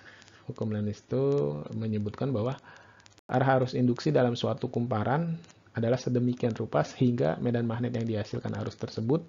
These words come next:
arahnya berlawanan gitu. Maksudnya adalah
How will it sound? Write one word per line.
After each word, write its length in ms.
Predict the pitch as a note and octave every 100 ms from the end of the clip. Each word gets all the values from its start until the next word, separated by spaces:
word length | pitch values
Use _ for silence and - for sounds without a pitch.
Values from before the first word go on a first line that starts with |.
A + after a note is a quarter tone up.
| - - - - - - - _ _ _ -
arahnya 320 | A2 A2+ C#3+
berlawanan 640 | C#3 A2 G#2+ A2 G#2+ F#2+ G#2+ - - -
gitu. 240 | - - G2+ G#2 -
Maksudnya 400 | G#2 - C#3 D3
adalah 320 | G#2 G#2+ D#3+